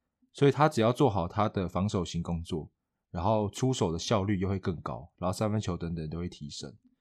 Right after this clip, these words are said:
所以我觉得是你要去看一下这个球队组合，还有他现在的定位嘛，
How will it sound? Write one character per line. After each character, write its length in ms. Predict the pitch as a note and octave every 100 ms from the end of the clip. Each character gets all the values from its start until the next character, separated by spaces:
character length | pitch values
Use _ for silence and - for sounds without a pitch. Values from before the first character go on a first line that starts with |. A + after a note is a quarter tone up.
| _ -
所 140 | C3
以 60 | C#3
我 240 | A2+ G#2+
觉 100 | A2
得 80 | B2
是 320 | D3 C#3 - - _ _ -
你 120 | B2
要 120 | B2 C#3
去 140 | D#3+
看 180 | D#3 D3+
一 40 |
下 180 | B2 C3+
这 100 | C3+
个 80 | C3
球 240 | - F#2+
队 460 | G2 A2 G2 F2 - -
组 240 | G2+ F2
合， 240 | E2 F2+
还 140 | F2+ G#2
有 100 | G2+
他 180 | - G2+
现 200 | A#2 G#2+
在 60 |
的 60 | F#2
定 280 | - E2 E2
位 200 | F2+
嘛， 100 | B1+